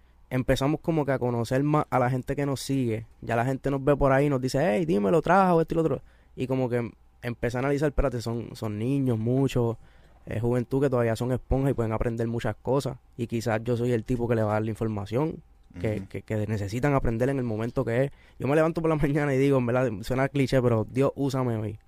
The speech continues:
Speaker 1: para lo que tú quieras". Y creo que, pues, a través del contenido de lo que hacemos, nos va a usar para eso mismo, para, para enseñar. Entonces, sí,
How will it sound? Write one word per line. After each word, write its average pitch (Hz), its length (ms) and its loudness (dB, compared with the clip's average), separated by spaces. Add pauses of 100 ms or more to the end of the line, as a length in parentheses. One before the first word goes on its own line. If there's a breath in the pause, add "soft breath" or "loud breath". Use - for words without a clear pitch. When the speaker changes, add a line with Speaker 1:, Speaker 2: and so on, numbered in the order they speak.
Speaker 1:
para 113 140 -2
lo 110 60 -2
que 110 80 -2
tú 127 120 -2
quieras". 113 300 0 (580 soft breath)
Y 113 140 -4
creo 131 220 2
que, 143 100 2
pues, 127 160 0
a 120 40 -2
través 117 180 -2
del 131 100 -2
contenido 135 680 2 (440)
de 113 160 -4
lo 113 80 -2
que 107 80 -2
hacemos, 123 380 -4 (120)
nos 107 140 -8
va 104 100 -4
a 98 40 -2
usar 131 260 -2
para 123 220 0
eso 147 140 -4
mismo, 151 280 -2
para, 113 240 -2
para - 140 -8
enseñar. 113 480 -4 (1120 soft breath)
Entonces, 127 560 0
sí, 175 340 -2